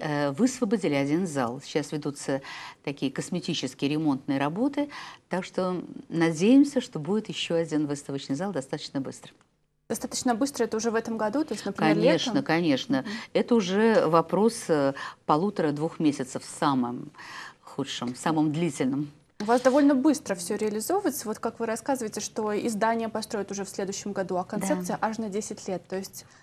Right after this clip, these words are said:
Speaker 2: гораздо более масштабные проекты заложены? Или вы просто поэтапно всё
Speaker 1: Э,
Speaker 2: реализуете?
Speaker 1: ну,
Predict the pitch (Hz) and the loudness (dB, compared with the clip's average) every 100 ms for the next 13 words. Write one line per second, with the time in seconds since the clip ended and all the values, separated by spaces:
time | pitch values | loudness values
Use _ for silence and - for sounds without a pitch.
0 | _ - 240 220 202 233 233 214 220 - | _ 2 2 2 4 6 6 2 0 2
1 | - - - 185 180 185 170 165 180 185 | 2 2 2 0 0 -6 -4 -2 -2 -4
2 | 185 - 269 269 269 254 - 254 247 233 | -4 0 2 4 2 0 0 4 4 4
3 | 180 - 170 - 185 170 - - - - | 0 0 -8 -6 -6 -4 -6 -10 -8 0
4 | 165 156 147 202 196 185 190 214 | 2 4 4 4 0 0 2 0